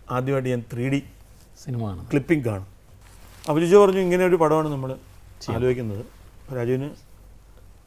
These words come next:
Speaker 1: സഹകരിക്കാം. അങ്ങനെയാണ് ഞാൻ നവോദയയിലേക്ക് എൻ്റെ എൻട്രി എന്ന് പറയാം.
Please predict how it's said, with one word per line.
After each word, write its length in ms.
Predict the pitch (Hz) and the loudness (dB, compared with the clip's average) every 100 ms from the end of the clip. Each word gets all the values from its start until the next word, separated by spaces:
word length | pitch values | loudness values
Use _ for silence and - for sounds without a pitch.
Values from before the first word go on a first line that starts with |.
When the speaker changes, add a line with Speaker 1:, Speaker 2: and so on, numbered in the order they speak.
| - | -12
Speaker 1:
സഹകരിക്കാം. 400 | 123 113 107 - - - - - - - - - - 131 | -6 -6 -6 -12 -20 -20 -20 -20 -20 -20 -20 -20 -12 -2
അങ്ങനെയാണ് 240 | 147 160 | 0 2
ഞാൻ 120 | 165 | 2
നവോദയയിലേക്ക് 680 | 147 131 135 139 131 135 - - - - - - - - | 0 -2 -2 -4 -6 -10 -14 -20 -20 -20 -20 -20 -20 -14
എൻ്റെ 180 | 127 120 | -6 -4
എൻട്രി 340 | 113 120 123 139 - | -4 -2 -4 -6 -10
എന്ന് 100 | 113 | -8
പറയാം. 180 | 98 | -8